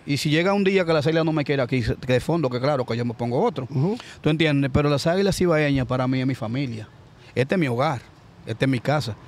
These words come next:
Speaker 1: Yo he vivido aquí más tiempo que en cualquier casa que yo he tenido,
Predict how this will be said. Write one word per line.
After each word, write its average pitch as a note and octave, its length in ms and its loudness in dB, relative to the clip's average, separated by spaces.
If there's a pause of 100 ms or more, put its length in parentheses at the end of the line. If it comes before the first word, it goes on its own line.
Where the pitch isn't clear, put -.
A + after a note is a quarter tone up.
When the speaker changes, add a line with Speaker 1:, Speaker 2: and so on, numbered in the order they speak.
(280)
Speaker 1:
Yo C#3+ 160 2
he - 40 4
vivido A3 280 4
aquí F#3+ 220 0
más F3 160 0
tiempo D3 340 0
que C#3+ 80 0
en C#3+ 80 0
cualquier C#3+ 480 -2 (120)
casa F3+ 340 0
que C3+ 100 -2
yo C3+ 100 -2
he C#3 60 0
tenido, B2 400 -4